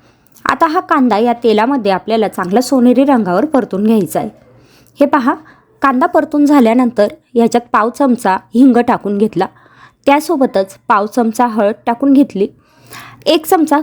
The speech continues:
कश्मीरी लाल तिखट टाकून घेतलं किंवा तुम्हाला आवडत असेल ते तिखट तुम्ही इथे वापरू शकतात आणि अर्धा चमचा मी इथे गोडा मसाला टाकून घेतलाय. आता हे सगळं चांगलं एकजीव करून घ्यायचंय.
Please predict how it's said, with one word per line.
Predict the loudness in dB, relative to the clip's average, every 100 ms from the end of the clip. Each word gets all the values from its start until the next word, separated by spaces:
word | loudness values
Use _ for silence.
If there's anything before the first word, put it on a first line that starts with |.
| 0
कश्मीरी | 0 2 2 4 4
लाल | 2 -2
तिखट | -2 -2 -2
टाकून | -4 2 2
घेतलं | 2 0 -2
किंवा | -2 0
तुम्हाला | 4 4 4
आवडत | 0 -2 -4
असेल | -2 0
ते | -2
तिखट | -4 -2 -2 0
तुम्ही | 2 2
इथे | 2
वापरू | 0 0 -2
शकतात | -2 -4 -2 -6 -6 -20 -20 -20 -20 -20 -4
आणि | 0 0
अर्धा | 2 0 2 2
चमचा | 4 2 2 0 0
मी | 0
इथे | 2 2
गोडा | 2 2 2
मसाला | 0 -2 -2 -2
टाकून | -6 -6 -6
घेतलाय. | -6 -4 -6 -6 _ _ _ _ _ _ -20 -20 -20 -20 -6 -4
आता | 0
हे | 0 -2
सगळं | -2 -2 0 0
चांगलं | 0 2 2
एकजीव | 2 0 2 0
करून | 0 -2 0
घ्यायचंय. | 2 0 -4